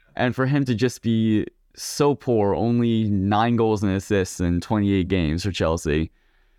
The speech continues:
um, six goals, three assists.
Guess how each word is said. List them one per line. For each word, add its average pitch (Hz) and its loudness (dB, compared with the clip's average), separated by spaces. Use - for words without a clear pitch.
um, 82 2
six - -4
goals, 95 -2
three 101 0
assists. - -2